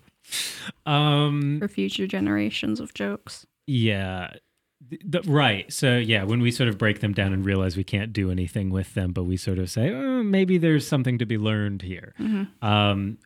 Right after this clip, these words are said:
Speaker 1: so I just wanna talk a little bit about the email that Charlie sent us about the section Good Laughternoon on Sid the Science Kid.
Speaker 2: Yeah.
Speaker 1: We just watched one of them. There are a few more that we haven't watched, but I just wanted to talk about the first one I saw.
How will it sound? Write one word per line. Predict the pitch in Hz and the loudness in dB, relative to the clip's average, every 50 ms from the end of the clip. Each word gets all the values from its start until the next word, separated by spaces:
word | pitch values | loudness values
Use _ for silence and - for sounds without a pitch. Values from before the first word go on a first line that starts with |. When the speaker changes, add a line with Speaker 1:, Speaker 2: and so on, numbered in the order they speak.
| _ _ _ | _ _ _
Speaker 1:
so | - - - 135 127 123 123 120 120 - _ _ _ _ _ _ _ _ - | -8 -2 2 2 4 4 2 0 -2 -6 _ _ _ _ _ _ _ _ -2
I | 160 | 0
just | 180 208 196 - | 0 0 2 2
wanna | 233 220 180 | 2 2 2
talk | 143 - 151 135 123 | 4 2 2 2 2
a | 123 | 2
little | 120 120 117 117 107 | 0 2 2 2 2
bit | 117 110 | 2 2
about | 107 98 113 104 98 - | 2 2 2 0 0 -2
the | 120 - 135 117 | -2 0 2 4
email | 113 113 107 104 98 | 4 4 4 4 2
that | 90 92 - | 0 -2 -6
Charlie | - - 139 151 160 160 | -2 0 0 2 2 0
sent | 143 - 170 151 151 | 0 0 0 2 2
us | 160 160 156 - - - | 2 0 -2 -4 -8 -10
about | - 117 104 117 110 110 110 107 - 139 | -8 -6 -2 0 0 0 0 -2 -4 -4
the | 117 113 101 | -2 -2 -2
section | - - 127 120 - - 123 107 101 | 0 0 -2 -2 0 -2 -2 -2 -2
Good | 98 - 120 123 127 123 | -2 0 2 2 2 0
Laughternoon | 104 95 95 101 110 120 - - - 143 120 113 107 101 101 107 127 139 | -4 -6 -6 -4 -6 -6 -6 -4 -2 0 0 0 0 0 2 2 2 2
on | 120 110 104 | 2 0 -2
Sid | - - - - 120 110 110 | -4 -6 -4 -2 -2 -2 -2
the | 110 104 | -4 -6
Science | - - 107 101 104 117 131 - | -4 -4 -4 -2 -2 -4 -4 -4
Kid. | - 165 160 165 175 | -4 -2 -2 0 0
Speaker 2:
Yeah. | 220 208 196 190 190 202 - _ _ _ _ | 0 0 0 0 -2 -4 -6 _ _ _ _
Speaker 1:
We | - 117 117 | 0 0 2
just | 113 131 123 - - | 2 2 -2 0 0
watched | 120 110 107 - - - | 0 0 0 -2 -4 -8
one | 120 104 95 110 110 117 120 120 | -10 -8 -2 0 2 4 4 4
of | 113 101 92 | 2 0 0
them. | 101 98 92 98 101 | -2 -2 -2 -2 0
There | 113 113 113 113 110 | 0 2 2 2 0
are | 101 92 - _ _ _ - | -2 -4 -8 _ _ _ -12
a | 123 | -12
few | - - - 156 156 143 | -10 -4 0 2 2 2
more | 120 110 104 | 2 2 0
that | 95 95 90 | 0 -2 -2
we | 95 92 | -2 -2
haven't | 98 104 101 95 95 90 | 0 0 0 0 -2 -6
watched, | 95 92 87 87 - - | -6 -8 -8 -8 -10 -8
but | - 110 107 | -4 0 0
I | 117 | 2
just | 117 135 123 110 | 2 0 -2 -2
wanted | 101 92 90 85 80 | -2 -4 -4 -6 -8
to | - | -10
talk | - - 113 98 87 - | -12 -8 -8 -8 -6 -6
about | 92 92 87 - | -8 -8 -8 -8
the | 92 | -10
first | - - 101 - - | -10 -8 -8 -8 -8
one | 95 90 | -8 -10
I | 85 | -10
saw. | - - 87 | -10 -12 -14